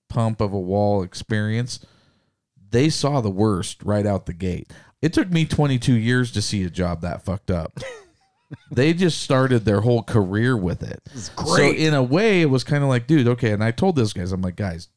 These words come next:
Speaker 1: one, don't get discouraged 'cause this isn't how every job goes. I, here's all the reasons why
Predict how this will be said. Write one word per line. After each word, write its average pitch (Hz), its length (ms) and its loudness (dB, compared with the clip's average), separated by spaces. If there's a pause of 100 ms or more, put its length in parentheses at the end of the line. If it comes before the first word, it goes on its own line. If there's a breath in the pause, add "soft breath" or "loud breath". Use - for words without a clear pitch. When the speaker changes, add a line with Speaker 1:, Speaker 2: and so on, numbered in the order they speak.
Speaker 1:
one, 101 300 0
don't 98 180 0
get 107 240 -8
discouraged 85 540 -6
'cause 85 160 -6
this 90 160 -6
isn't 90 220 -6
how 90 160 -4
every 85 240 -6
job 80 320 -6
goes. 85 240 -4
I, 85 120 -6
here's 101 300 -4
all 101 140 0
the 92 100 -4
reasons 90 420 -6
why 82 380 -6